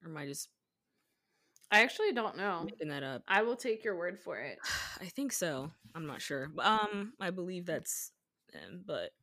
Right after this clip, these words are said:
Speaker 1: it might be somebody else I'm thinking of. Anyway. Um, yeah, great song. Um, I guess we could roll into the next song.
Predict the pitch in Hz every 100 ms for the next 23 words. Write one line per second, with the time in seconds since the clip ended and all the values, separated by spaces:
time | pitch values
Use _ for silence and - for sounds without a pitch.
0 | - 170 156 - - 104 95 95 - 139
1 | - - 208 - - - 254 208 180 214
2 | _ _ _ _ _ _ _ _ _ _
3 | _ _ _ _ _ _ - - - -
4 | - - - 202 196 196 190 202 - _
5 | _ _ _ _ _ _ _ _ _ _
6 | _ 196 240 226 175 202 - 185 214 160
7 | 170 208 - 165 165 160 165 175 - _
8 | _ _ _ _ _ _ _ - 180 180
9 | 185 214 185 180 180 175 190 180 165 170
10 | 208 - 196 170 165 180 262